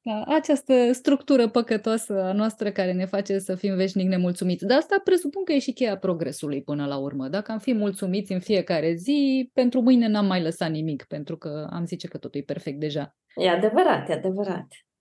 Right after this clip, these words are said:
Speaker 1: Mă gândeam că de la începutul anului Timișoara trăiește vremuri artistice prin excelență și că titlul de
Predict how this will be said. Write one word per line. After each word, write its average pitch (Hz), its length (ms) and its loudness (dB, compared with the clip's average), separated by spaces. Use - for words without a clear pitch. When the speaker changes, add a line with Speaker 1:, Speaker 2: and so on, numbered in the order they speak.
Speaker 1:
Mă 202 160 6
gândeam 214 320 6
că 254 120 4
de 214 120 4
la 208 80 6
începutul 202 440 0
anului 190 520 0
Timișoara 180 480 0
trăiește 175 720 0
vremuri 180 400 4
artistice 180 640 0
prin 156 320 -2
excelență 160 760 -2
și 214 200 -4
că 170 480 0
titlul 185 300 0
de 165 260 0